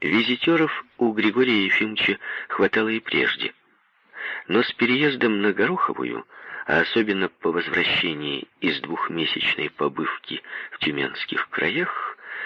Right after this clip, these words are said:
где его настигла мстительная длань Феонии, что придало ему еще больше популярности, дамы и господа идут через обитель старца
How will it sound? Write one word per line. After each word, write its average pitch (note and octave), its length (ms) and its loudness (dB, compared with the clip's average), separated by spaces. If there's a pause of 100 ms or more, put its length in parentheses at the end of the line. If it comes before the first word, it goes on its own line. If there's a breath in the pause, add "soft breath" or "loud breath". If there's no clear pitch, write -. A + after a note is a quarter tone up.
(140 loud breath)
где D#2+ 260 2
его D#2+ 120 2
настигла D#2 540 0
мстительная D2 760 -2
длань C#2+ 560 -4 (320 loud breath)
Феонии, C2+ 1000 0 (380 loud breath)
что - 220 2
придало D#2 440 -2
ему C#2+ 260 -2
еще C2+ 300 0
больше C2 340 2
популярности, - 880 -4 (500 loud breath)
дамы D3 420 2
и D2+ 40 -2
господа - 640 -2 (480 loud breath)
идут D#3 460 2
через D#3 340 2
обитель A2+ 480 0
старца - 560 -4